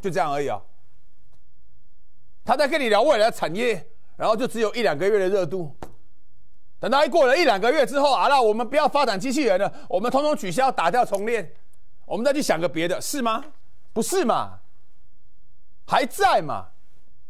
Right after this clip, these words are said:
啊，重点是什么？重点是操作啦。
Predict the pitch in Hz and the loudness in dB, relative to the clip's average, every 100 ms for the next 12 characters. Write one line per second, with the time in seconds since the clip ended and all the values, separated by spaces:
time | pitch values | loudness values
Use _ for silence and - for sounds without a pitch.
0 | - - - - - - 254 359 247 320 | -8 -8 -8 -8 -6 -2 2 2 2 2
1 | 226 160 104 - - - - - - - | 2 0 -2 -6 -10 -8 -8 -8 -8 -8
2 | - - - - - - - - - - | -8 -8 -8 -8 -8 -8 -8 -8 -8 -8
3 | - - - - - - - - 147 120 | -8 -8 -8 -8 -8 -8 -10 -8 -6 -6
4 | 131 - 143 139 170 120 87 67 | -6 -4 -4 -2 -4 -4 -6 -8